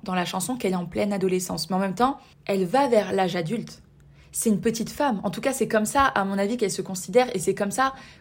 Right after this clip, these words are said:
qu'on s'est à peu près toutes considérées quand on avait quinze ans. On veut grandir vite, on veut, euh, vite mettre des vêtements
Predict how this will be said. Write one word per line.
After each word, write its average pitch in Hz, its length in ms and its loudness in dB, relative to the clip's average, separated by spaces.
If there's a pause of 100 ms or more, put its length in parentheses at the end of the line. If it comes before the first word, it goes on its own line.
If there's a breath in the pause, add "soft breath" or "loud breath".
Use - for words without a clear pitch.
qu'on 202 120 -6
s'est 196 320 2
à 233 100 4
peu 226 140 -2
près 226 340 -2
toutes 240 220 -8
considérées 214 500 -2
quand 190 220 -6
on 185 80 -2
avait 175 180 0
quinze 190 240 -2
ans. 247 180 0 (440 loud breath)
On 196 80 0
veut 175 140 4
grandir 170 460 -4
vite, 247 520 -4 (260 loud breath)
on 185 80 -4
veut, 180 280 2
euh, 170 120 -4 (300 loud breath)
vite 190 500 -4
mettre 202 440 2
des 180 360 2
vêtements 190 640 -2